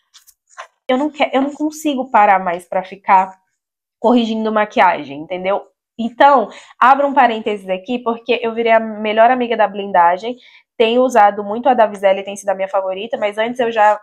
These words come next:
usei várias outras, né? Já foram muito favoritas. Mas a da Viselli eu sempre uso, tenho usado antes, né?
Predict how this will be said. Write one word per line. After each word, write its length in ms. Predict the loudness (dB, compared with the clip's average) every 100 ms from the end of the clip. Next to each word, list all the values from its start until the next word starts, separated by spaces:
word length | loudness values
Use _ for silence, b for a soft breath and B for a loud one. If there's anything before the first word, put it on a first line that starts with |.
| -8
usei 280 | -12 -10
várias 400 | -2 0 2 0
outras, 380 | -2 -6 -4 -10
né? 120 | -6
Já 140 | -4 -4
foram 240 | -4 -6
muito 160 | -8 -6
favoritas. 600 | 0 0 -2 -8 -4 -4 -4 B B B
Mas 280 | 2 4 4
a 80 | 6
da 120 | 4
Viselli 380 | 2 2 4 4
eu 60 |
sempre 300 | 2 -2 -2
uso, 380 | 0 0 -4 -8
tenho 200 | -6 -2
usado 400 | 2 4 4 4
antes, 540 | 4 4 2 -4 -4 -2
né? 340 | 2 2 2